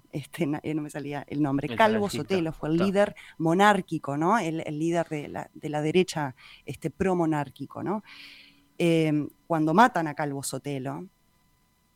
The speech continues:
Speaker 1: eh, él <laughs> raja para Granada y fue su peor, eh, encerrona, porque lo estaban esperando, ¿sí? Y treinta y ocho años tenía.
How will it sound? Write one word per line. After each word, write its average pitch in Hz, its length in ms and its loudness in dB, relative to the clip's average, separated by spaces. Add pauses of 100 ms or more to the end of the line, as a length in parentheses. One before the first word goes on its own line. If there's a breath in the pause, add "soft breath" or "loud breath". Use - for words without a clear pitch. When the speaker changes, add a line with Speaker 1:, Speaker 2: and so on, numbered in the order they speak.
(180)
Speaker 1:
eh, 147 600 0 (360)
él 160 320 0 (680)
<laughs> 160 140 -2
raja 156 720 0 (100)
para 147 300 0
Granada 143 680 -2 (240)
y 156 60 -6
fue 160 220 -4
su - 180 -6
peor, 151 640 -2
eh, 147 220 -4
encerrona, 151 880 0
porque 170 240 -2
lo 156 80 -2
estaban 151 320 2
esperando, 127 600 -6 (460 loud breath)
¿sí? 170 340 -4 (600 loud breath)
Y 175 840 -2 (480)
treinta 180 260 0
y 202 120 4
ocho 196 200 -2
años 156 280 -2
tenía. 165 400 -8